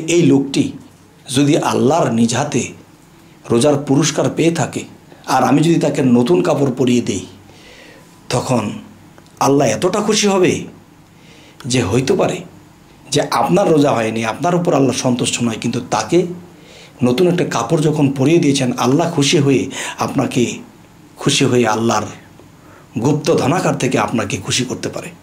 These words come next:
সুবহানাল্লাহ। তবে এর পাশাপাশি আমি এই কথাটিও বলবো যে আপনার আশেপাশে যদি কোনো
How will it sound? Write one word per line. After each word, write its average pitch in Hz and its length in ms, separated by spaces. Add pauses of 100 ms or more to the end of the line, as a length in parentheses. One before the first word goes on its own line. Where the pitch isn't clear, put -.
(100)
সুবহানাল্লাহ। - 680 (1700)
তবে 160 200 (100)
এর 165 180
পাশাপাশি 160 520
আমি 165 140
এই 123 140
কথাটিও 147 380
বলবো 113 320 (1400)
যে 170 120 (100)
আপনার 160 360 (100)
আশেপাশে 139 580 (1400)
যদি 147 280
কোনো 143 200